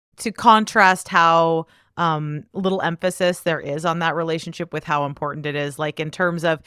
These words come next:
if we were completely redesigning the career trajectory of therapists, right? Or if, like, society crumbled and we were trying to, like, maintain this role,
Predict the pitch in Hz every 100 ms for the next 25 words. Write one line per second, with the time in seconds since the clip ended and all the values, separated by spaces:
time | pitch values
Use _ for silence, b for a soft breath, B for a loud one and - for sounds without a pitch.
0 | B B 202 233 226 208 208 180 - 196
1 | 190 175 160 151 175 160 165 151 151 156
2 | 156 151 147 143 143 135 _ _ _ _
3 | _ _ _ _ _ _ 190 175 - -
4 | 202 185 170 185 175 156 - 151 147 -
5 | 135 131 147 - - 151 160 180 196 180
6 | 185 175 - 233 - 240 226 220 214 196
7 | - 202 202 202 190 175 180 185 185 180
8 | 202 185 185 185 175 160 170 165 165 202
9 | 185 180 175 - 160 175 170 165 160 165